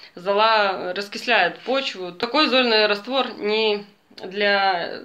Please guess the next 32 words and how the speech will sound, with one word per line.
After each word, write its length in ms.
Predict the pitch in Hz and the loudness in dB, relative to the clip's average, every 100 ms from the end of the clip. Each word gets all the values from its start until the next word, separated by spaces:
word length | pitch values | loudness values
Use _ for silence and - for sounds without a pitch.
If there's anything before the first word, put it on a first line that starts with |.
| - | -14
цветов, 320 | 208 214 262 | -8 -4 -4
которые 360 | 233 202 214 208 | -4 -4 -2 -2
любят 340 | 208 196 190 - | -2 -6 -10 -12
кислую 400 | 220 214 180 170 | -10 -10 -10 -12
почву. 500 | 160 160 151 - - _ | -10 -10 -10 -14 -18 _
Лет 200 | 254 - | -2 2
пять 200 | 311 311 | 2 2
назад 460 | 269 233 269 285 - | 0 0 0 0 -4
такого 400 | - 247 240 220 | -6 -4 -4 -4
препарата, 720 | 220 214 220 226 285 359 285 | -6 -8 0 4 4 4 0
к 80 | 285 | 0
примеру, 400 | 226 240 208 196 | 0 2 2 0
как 200 | - - | -8 -10
фитоспорин, 680 | - 208 214 - 214 214 196 | -10 -6 -8 0 2 2 2
я 540 | 190 208 247 240 214 | 4 4 6 4 2
не 180 | 208 220 | 0 -2
знала 500 | 208 226 196 160 156 | 0 2 4 2 0
и 140 | 160 | -2
просто 480 | 165 202 233 240 214 | -4 -2 -2 -2 -2
добавляла 560 | 202 196 196 254 330 262 | 0 -2 4 4 6 4
золу 280 | 190 220 254 | 0 -2 -4
в 120 | 170 | -8
грунт, 400 | 165 170 151 - - - - | -6 -4 -6 -8 -20 -20 -6
но 100 | 208 | 0
не 140 | 254 | 0
более 320 | 254 226 190 185 | 2 2 4 2
одного 240 | 185 185 | 0 -2
стакана 840 | 185 196 240 262 233 190 175 156 | -4 0 2 2 2 2 0 -2
на 500 | - - 175 185 180 | -6 -8 -2 2 2
десять 320 | 175 208 233 175 | 0 -2 -4 -6
литров 360 | 220 196 170 - - - - | -6 -6 -6 -10 -18 -10 -8
земли. 540 | 175 185 208 208 175 | -6 -4 -2 -2 -4